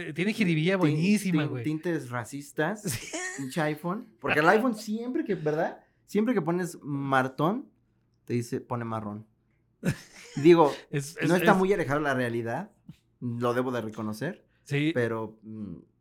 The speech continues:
Speaker 2: no. Prefiero Martón.
Speaker 1: Tío iPhone, ese es humor negro.
Speaker 2: Ese es humor marrón. Re-, güey,
Speaker 1: <laughs>
Speaker 2: relájate.
Speaker 1: No manches. Martón, marrón,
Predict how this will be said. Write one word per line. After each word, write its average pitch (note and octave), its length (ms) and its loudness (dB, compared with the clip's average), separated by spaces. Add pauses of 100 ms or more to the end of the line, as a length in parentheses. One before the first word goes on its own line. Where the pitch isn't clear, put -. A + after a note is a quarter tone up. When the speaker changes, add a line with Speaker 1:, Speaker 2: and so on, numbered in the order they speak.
(100)
Speaker 2:
no. G#2 240 -10 (560)
Prefiero B2 500 -6
Martón. B2+ 560 -6 (380)
Speaker 1:
Tío D#3 220 2
iPhone, D3+ 380 2
ese D3 180 -4
es D3 100 -4
humor D3+ 300 2
negro. C3+ 240 0 (360)
Speaker 2:
Ese D#3+ 100 -2
es D#3 80 -4
humor C3 280 -2
marrón. C3 480 -4 (560)
Re-, A#2 440 0
güey, A#2 300 -2 (240)
Speaker 1:
<laughs> - 240 -18
Speaker 2:
relájate. A#2 840 -4
Speaker 1:
No F3+ 180 -2
manches. G3+ 440 0 (220)
Martón, F#3+ 640 4
marrón, E3 680 2